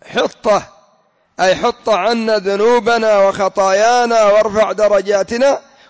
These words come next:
وهم يقولون: "حنطة"، أو: "حبة في شعرة"،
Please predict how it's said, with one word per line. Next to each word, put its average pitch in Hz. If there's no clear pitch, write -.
وهم 208
يقولون: 233
"حنطة"، 202
أو: 196
"حبة 214
في 202
شعرة"، 190